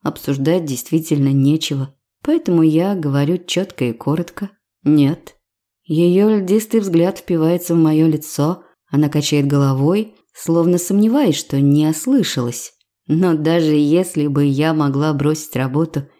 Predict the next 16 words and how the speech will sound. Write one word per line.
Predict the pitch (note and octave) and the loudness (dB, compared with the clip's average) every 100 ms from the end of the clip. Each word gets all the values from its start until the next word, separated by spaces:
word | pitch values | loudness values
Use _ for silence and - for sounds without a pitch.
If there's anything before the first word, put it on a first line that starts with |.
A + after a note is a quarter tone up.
| _ - | _ -8
я | F3 C#3+ | -4 -4
все | - | -4
равно | C3+ C#3+ D3+ | 0 2 2
бы | C#3+ | 4
не | C#3 | 2
сделала | C3 C#3 F3 D#3 B2+ - | 2 0 0 0 -4 -4
этого. | D3 C#3+ C3+ C#3+ - _ _ _ _ - | -6 -4 -4 -4 -8 _ _ _ _ -2
Ради | D#3+ D#3+ F3+ G#3+ | 0 2 2 2
отблеска | G#3+ G3+ G3+ G#3 G#3+ G3+ | 2 2 0 -2 -2 -2
удивления, | F#3+ F3 D#3+ D#3+ E3 F3 F#3+ - _ _ - | 0 2 4 4 2 0 -6 -10 _ _ -8
которое | C#3 C#3+ D3+ | -4 -2 -2
проступает | D3 D3 - F3+ A#3 A3+ D3 C#3 | -2 -4 -4 -4 0 0 0 -2
через | - C#3 C3+ | -2 0 2
ее | D3 D3 | 0 0
синий | - - F#3+ E3+ E3+ | -4 0 2 2 2
лед, | F3 C3+ - | 0 -2 -6